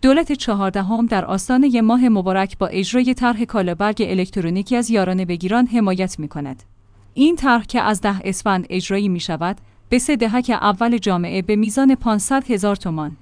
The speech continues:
و برای بقیه دهک‌ها، یعنی دهک‌های سه تا هفت، به مبلغ سیصد و پنجاه هزار تومان به ازای هر فرد اختصاص می‌یابد.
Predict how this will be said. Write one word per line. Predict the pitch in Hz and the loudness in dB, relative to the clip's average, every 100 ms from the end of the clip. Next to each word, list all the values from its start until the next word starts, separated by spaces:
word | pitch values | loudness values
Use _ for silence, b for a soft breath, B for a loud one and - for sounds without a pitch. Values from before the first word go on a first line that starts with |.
| - | 2
و | 196 | 4
برای | 220 247 233 | 6 4 4
بقیه | 185 208 226 285 269 | 2 0 0 0 0
دهک‌ها، | 247 180 190 185 247 | 0 -2 -2 0 0
یعنی | 220 208 214 | 0 0 0
دهک‌های | 226 190 208 - 277 269 | 2 0 -2 -2 0 0
سه | 262 302 | 0 -2
تا | 269 | 0
هفت، | 226 262 294 | 0 2 0
به | - | 0
مبلغ | 190 190 226 247 277 | 0 2 0 -2 -2
سیصد | - 254 285 247 | 0 0 0 0
و | |
پنجاه | 233 185 165 208 208 | 0 -2 -2 -2 -2
هزار | 208 247 247 | 0 2 0
تومان | 214 175 175 | 0 -2 -2
به | 185 185 | -2 -2
ازای | 190 269 | 0 0
هر | 254 214 233 | 0 0 0
فرد | - 202 202 | 0 -4 -4
اختصاص | - 202 220 208 240 - | -6 -6 -6 -4 -4 -2
می‌یابد. | 185 147 139 | -4 -4 -10